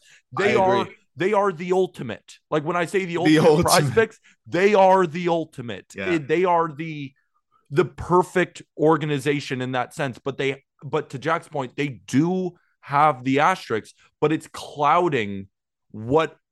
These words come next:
Speaker 1: sort of amazingness the Astros have been able to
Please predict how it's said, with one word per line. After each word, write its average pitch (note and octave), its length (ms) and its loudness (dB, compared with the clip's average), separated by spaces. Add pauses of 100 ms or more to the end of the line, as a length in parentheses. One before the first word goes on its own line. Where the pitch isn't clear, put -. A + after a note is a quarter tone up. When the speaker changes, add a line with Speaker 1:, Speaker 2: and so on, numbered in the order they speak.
(160)
Speaker 1:
sort E3 340 -4
of C#3+ 140 -4 (100)
amazingness C3 1300 -4 (320)
the C#3+ 120 4
Astros C#3 400 2
have B2 120 0
been B2 80 0
able A#2 300 0
to - 160 -12